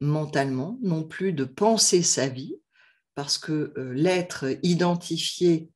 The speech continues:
croit qu'il est en vie, mais il pense être en vie,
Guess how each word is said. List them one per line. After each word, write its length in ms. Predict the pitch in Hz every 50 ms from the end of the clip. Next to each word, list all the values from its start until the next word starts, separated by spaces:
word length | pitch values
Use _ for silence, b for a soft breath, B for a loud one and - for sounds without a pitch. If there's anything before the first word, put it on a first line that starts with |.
| _ _ _ _ _ _ _ _ _ _ _ _ _ _ _ _ _ _ _ _
croit 220 | _ - - 202 208
qu'il 240 | 208 - - 180 165
est 80 | 165
en 160 | 160 156 160
vie, 220 | 160 156 170 185 180
mais 180 | 165 147 147
il 180 | 143 143 139 139 -
pense 760 | _ 233 254 277 262 254 220 180 - - - - - - _ _ _ _ -
être 380 | 202 196 180 165 - - - 147
en 140 | 139 135
vie, 300 | 131 123 127 143 220 -